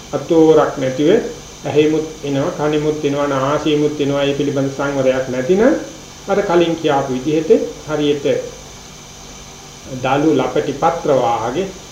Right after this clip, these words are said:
නැත්නම් යාන්තමට හැදිලා ආපු ලාමක එළවලු මල් පළතුරු වාගේ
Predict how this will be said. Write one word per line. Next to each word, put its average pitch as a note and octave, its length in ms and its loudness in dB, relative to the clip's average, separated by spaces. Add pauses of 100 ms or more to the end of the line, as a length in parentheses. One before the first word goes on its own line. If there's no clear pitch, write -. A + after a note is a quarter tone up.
නැත්නම් D3 420 -2
යාන්තමට C#3+ 760 0 (220)
හැදිලා C#3 420 0
ආපු C#3 220 -2
ලාමක C#3 500 -2
එළවලු D#3 520 2
මල් C#3 300 0
පළතුරු C#3+ 480 -2
වාගේ D3+ 460 2